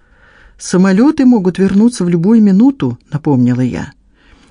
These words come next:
«Если мы будем на мосту, когда прилетят бомбардировщики, лучшей цели им не найти», заключил Хемингуэй. По мосту поехала запряженная мулом телега.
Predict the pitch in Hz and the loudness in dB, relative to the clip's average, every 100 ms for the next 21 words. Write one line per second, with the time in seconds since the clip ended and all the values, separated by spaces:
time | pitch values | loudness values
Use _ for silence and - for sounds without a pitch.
0 | _ - 143 196 - 196 180 202 185 185 | _ -6 -2 -2 0 -2 0 -2 0 2
1 | 180 180 170 - 208 196 147 170 165 160 | 2 0 -2 -4 -6 -4 -4 -4 -4 -4
2 | 160 - 160 147 151 151 139 160 214 233 | -4 -2 -4 -2 -4 -2 -2 0 0 -2
3 | 240 - 226 220 - - - - 156 202 | -6 -4 -4 -4 -10 -20 -18 -8 -4 -4
4 | - - 214 - 147 156 185 - 147 160 | -4 -8 -8 -4 -2 0 -2 -4 -4 -4
5 | 156 143 143 151 156 160 - 127 117 - | -4 -6 -4 -4 -6 -8 -6 -4 -4 -10
6 | _ - _ _ _ 139 139 131 127 - | _ -20 _ _ _ -8 -6 -6 -6 -6
7 | 165 147 131 123 123 110 131 - _ _ | -6 -2 -2 -2 -6 -8 -10 -16 _ _
8 | _ _ _ _ _ _ _ _ - 190 | _ _ _ _ _ _ _ _ 0 2
9 | 214 - - 294 220 208 240 233 214 190 | 0 -2 -2 -2 0 0 0 0 -2 -2
10 | 190 185 165 220 214 208 202 160 175 180 | -2 -2 0 0 0 0 0 0 -2 -4
11 | - 190 139 123 123 113 | -4 -2 -2 -4 -6 -10